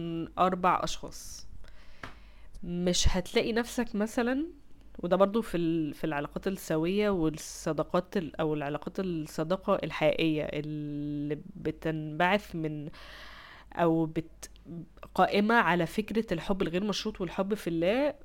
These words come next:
وبس، وهي والعلاقات الناجحة حقيقي، وهي إن أنت مش هتلاقي مثلًا بتحب، آه، صاحبك فلان عن ع-، أكتر من صاحبك فلان تاني عشان مثلًا هو أغنى أو أذكى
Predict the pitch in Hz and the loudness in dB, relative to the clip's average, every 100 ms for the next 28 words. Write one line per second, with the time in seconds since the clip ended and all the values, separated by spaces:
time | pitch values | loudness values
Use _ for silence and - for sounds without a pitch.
0 | - - - 175 170 165 - - - - | -20 -20 -6 0 2 2 0 -4 -12 -14
1 | - - 175 175 175 196 220 185 175 175 | -20 -8 0 6 8 10 10 10 8 6
2 | 170 180 170 254 214 190 180 - 147 156 | 6 6 4 4 6 4 2 -2 -6 -6
3 | 180 - - 165 196 151 147 - - - | -12 -8 0 0 0 -2 -8 -10 -18 -18
4 | - - - - - - - 185 254 - | -20 -20 -20 -20 -20 -14 -2 4 4 4
5 | 214 233 269 220 214 208 202 220 202 214 | 2 2 2 2 0 -4 0 0 0 -4
6 | 214 247 196 180 - 202 196 190 - - | -2 -2 -2 -2 -2 -2 -4 -8 -8 -4
7 | 170 165 190 185 185 196 - - 165 165 | -2 -2 -4 -2 0 -2 -4 -4 0 0
8 | 214 262 269 170 160 156 156 - - - | 0 0 0 2 0 0 0 0 -4 -4
9 | - 127 - 202 - 170 165 160 156 156 | -2 0 2 0 0 -2 -2 -4 -6 -6
10 | 180 185 185 - - 156 165 196 196 196 | -8 -4 -4 -6 -8 -4 -2 -2 -4 -4
11 | 220 294 339 165 175 - 180 196 190 190 | 0 0 -2 -4 -4 -2 -2 -4 -4 -2
12 | 165 - 160 160 160 - - 160 151 165 | 0 0 -2 -4 -8 -12 -10 -6 -4 -4
13 | 165 - 156 | -4 -6 -8